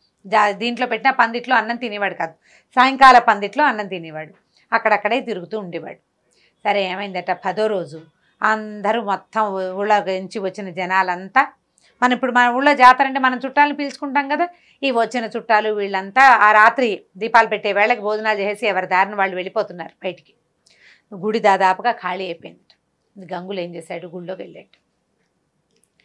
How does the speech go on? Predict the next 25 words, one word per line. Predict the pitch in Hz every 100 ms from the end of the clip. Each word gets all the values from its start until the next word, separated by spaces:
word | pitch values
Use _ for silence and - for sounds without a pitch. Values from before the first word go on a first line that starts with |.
| _ _ _ 240
ఈ | 233
పురోహితుడు, | 214 254 294 285 269 226
ఈ | 220
దేవాలయం | 214 214 247 254 226
అర్చకుల్లో | 208 202 - 269 247 214
ఒక | 190 180
ఆయన | 175 180 269 320 _ _ _ _ _ _
తలు-, | 233 240 226
అన్ని | 226 240
తలుపులు | 262 247 240
పదకొండు | 226 233 262 294
గంటల | 226 202 190
వేళ, | 175 170
ఆ |
తలుపులన్నీ | 180 247 277 285 254 240
వేసున్నాయో | 220 214 208 214 196 190
లేదో | 185 170 240
చూడ్డానికి | 247 185 190 185 160
వచ్చాడు. | - 156
జనమంతా | 156 208 240 240 262
సద్దుమణిపోయారు. | 254 202 233 233 220 208 196
ముందు | 247 277
రోజు | 294 285
రాత్రి | 269 262 269
దాకా | 277 269